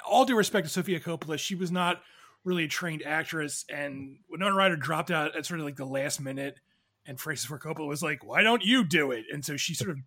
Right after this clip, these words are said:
took the role without really <laughs> auditioning for it or studying for it. And, you know, as good as a filmmaker as Sofia Coppola is, she is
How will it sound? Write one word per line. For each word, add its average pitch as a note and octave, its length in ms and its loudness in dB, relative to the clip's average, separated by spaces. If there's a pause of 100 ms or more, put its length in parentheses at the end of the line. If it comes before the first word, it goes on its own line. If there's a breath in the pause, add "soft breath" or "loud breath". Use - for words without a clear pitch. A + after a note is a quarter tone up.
took F#3+ 240 -4
the E3+ 100 -4
role D3 500 -2 (420)
without D#3 260 -2
really D3 360 -2 (340 loud breath)
<laughs> - 340 -18
auditioning F#3+ 500 0
for F#3+ 280 4
it D3 80 2
or C3+ 80 -2
studying G3+ 460 4
for F3 320 2
it. D#3+ 200 2 (120)
And, D#3+ 320 -2 (360)
you F3 80 0
know, C#3+ 140 0
as E3 200 2
good G#3+ 180 2
as A#3 120 4
a G3 40 -2
filmmaker G#3 720 0
as G#3 140 -2
Sofia G3+ 300 -2
Coppola G3+ 360 -2
is, G3+ 180 0
she F3 160 -4
is C#3 340 -6